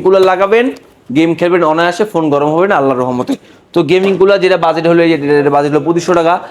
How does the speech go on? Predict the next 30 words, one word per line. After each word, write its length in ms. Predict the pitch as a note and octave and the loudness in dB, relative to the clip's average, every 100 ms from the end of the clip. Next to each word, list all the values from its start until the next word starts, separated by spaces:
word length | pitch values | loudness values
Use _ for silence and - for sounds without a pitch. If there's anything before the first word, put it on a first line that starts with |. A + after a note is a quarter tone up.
| - - - | -20 -12 -4
আর 180 | C#3 C#3 C3+ | 0 0 0
যেটা 140 | C#3+ C#3 | 0 0
বাজেট 200 | D3+ D#3 | 0 -2
কমার 180 | D#3 D#3 D#3+ | -2 0 0
ভিতরে 180 | E3 D#3+ | 0 0
আরেকটু 240 | D#3 - E3+ | -2 -2 -2
আছে, 140 | D3+ E3 D#3 | 0 0 0
যেমন 160 | D#3 D#3 | 0 0
এগুলো 160 | D3 D3+ | 0 2
বাজেট, 180 | C#3+ C#3+ C#3+ | 0 0 0
এইটা 160 | D#3 D3+ | 0 2
বাজেট 180 | D3 C#3+ - | 0 -2 -2
কম 120 | D#3+ D3+ | -4 -2
পনেরোশো 300 | E3 D3+ D3+ D3+ | -2 -2 -2 0
টাকা। 140 | D#3 - - - | 0 -2 -10 -8
এটার 160 | F3+ F#3+ F3 | -2 0 0
বাজেট 220 | E3+ F#3+ - | -2 -4 0
কম 160 | G3 G3+ F3 | 0 0 -2
পনেরোশো, 420 | F3 F3 F3 F3+ E3 | 0 2 0 0 0
বারোশো, 340 | D3+ D#3+ D#3 E3+ - - - | 0 0 0 -2 -4 -8 -2
এটার 160 | F#3 F3+ | 0 0
দাম 100 | F3+ E3+ | 0 0
হলো 100 | E3 | 0
বারোশো 240 | D3 C#3 C#3+ | -2 -2 -4
টাকা। 140 | A#2 B2 - _ _ _ _ _ _ D3 | -4 -6 -14 _ _ _ _ _ _ -4
মানে 140 | D#3+ | 0
যার 320 | E3 G3 A3+ G#3+ E3+ | 0 0 0 0 2
যেই 160 | G3+ G#3 | 2 2
কোনো 140 | G#3+ G#3+ E3 | 0 0 0
গেমিং 200 | F3+ | 0